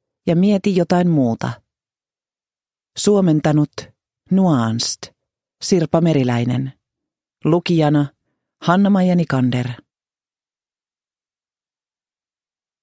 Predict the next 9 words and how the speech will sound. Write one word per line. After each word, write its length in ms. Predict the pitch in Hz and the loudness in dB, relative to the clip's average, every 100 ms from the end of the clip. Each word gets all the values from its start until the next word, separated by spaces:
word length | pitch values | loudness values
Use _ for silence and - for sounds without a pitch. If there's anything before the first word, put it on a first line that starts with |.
| - | -4
Norealle, 720 | 170 180 160 139 135 139 143 - _ _ _ | 0 2 2 0 0 -2 -4 -10 _ _ _
Emmalle 640 | 165 156 147 143 143 147 - _ _ - | -2 2 2 2 0 -2 -8 _ _ -4
ja 80 | 170 | -2
kaikille 380 | 190 202 208 196 | 0 0 2 2
muille, 320 | 196 190 156 | 2 2 2
jotka 300 | 135 139 156 | 2 0 -2
taistelevat 600 | 175 160 - 135 135 - | -2 -2 0 -2 -2 -2
henkensä 460 | 165 151 131 120 - | -2 0 -2 -4 -4
edestä 440 | 147 139 131 - | -2 -2 -2 -6